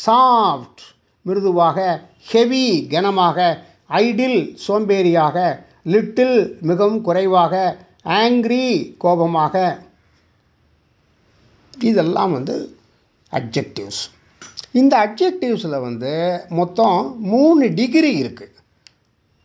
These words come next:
ஃபர்ஸ்ட் வந்து பாசிட்டிவ் டிகிரி. பாசிட்டிவ் டிகிரினா அட்ஜெக்டிவ் எப்படி இருக்கோ டிக்ஷனரியில்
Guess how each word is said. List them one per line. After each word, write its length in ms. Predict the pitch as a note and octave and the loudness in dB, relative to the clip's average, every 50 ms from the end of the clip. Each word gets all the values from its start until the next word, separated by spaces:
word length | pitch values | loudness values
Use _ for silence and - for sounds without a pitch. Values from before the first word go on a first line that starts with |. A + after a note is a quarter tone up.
| _ _ - | _ _ -2
ஃபர்ஸ்ட் 400 | C4+ C#4 - - - - - - | -2 -2 -2 -2 -8 -10 -6 -2
வந்து 680 | C4 A3+ G#3 G3+ G#3 D4 D4+ G#3 C#3+ F3+ G#3+ - - - _ - | 0 0 0 0 -2 -4 -4 -2 -2 -2 -4 -6 -14 -14 _ 0
பாசிட்டிவ் 680 | A3 B3 C4+ C#4+ C4+ - - A3 - A3+ A3 A3 G#3 E3+ | 2 4 4 4 2 -2 -8 -10 -8 -8 -8 -6 -6 -6
டிகிரி. 720 | D#3 C#3 B2 A#2+ A2 G2+ A#2 C3 C3+ B2 A2 A2 - _ | -6 -6 -6 -8 -10 -10 -12 -12 -12 -12 -12 -14 -10 _
பாசிட்டிவ் 460 | - A3 A#3+ A#3 A#3 C4+ B3+ B3 F#3+ | 0 0 0 0 -2 -6 -6 -6 -4
டிகிரினா 320 | G#3+ G3+ G3 G3 G3 G#3 C4+ D4+ C4+ | -6 -6 -4 -4 -4 -2 0 0 0
அட்ஜெக்டிவ் 500 | G#3 G3 G3 D4+ D#4 D4+ - C4 B3 G3 | 0 -2 -4 -6 -8 -6 -4 -4 -2 0
எப்படி 560 | F3+ G3+ G3+ G3 - - C4 C#4 A3+ F3+ F#3+ | 0 0 0 -2 -4 -4 -2 -2 -2 0 -2
இருக்கோ 420 | G#3 A#3 - - A#3 A#3+ A#3+ B3 G#3+ | -2 -2 0 2 2 4 4 2 0
டிக்ஷனரியில் 760 | F3+ F3 - - A3 F#3+ D#3+ D#3 D#3 D3+ D3+ D#3 D#3 D#3 D#3+ | -2 -8 -10 -8 -6 -6 -4 -4 -2 -2 0 0 0 -2 -2